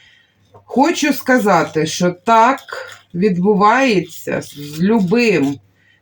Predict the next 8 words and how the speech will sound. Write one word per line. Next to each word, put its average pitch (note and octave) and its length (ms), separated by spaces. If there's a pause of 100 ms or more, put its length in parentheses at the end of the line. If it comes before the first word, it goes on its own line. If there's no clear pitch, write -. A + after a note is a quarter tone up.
сиром. C#3+ 680 (540)
Тобто, G#3 480
який A#3+ 460
би B3+ 120
ви G3+ 280
сир A#3+ 380
не G#3 280
варили, E3+ 800